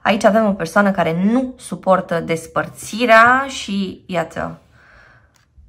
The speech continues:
simte foarte multă gelozie,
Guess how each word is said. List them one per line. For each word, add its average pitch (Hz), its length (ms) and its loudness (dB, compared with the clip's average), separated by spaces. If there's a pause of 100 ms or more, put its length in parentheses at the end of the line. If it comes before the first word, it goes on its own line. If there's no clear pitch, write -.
(400)
simte 226 300 -6
foarte 240 400 4
multă 202 260 0
gelozie, 160 880 -6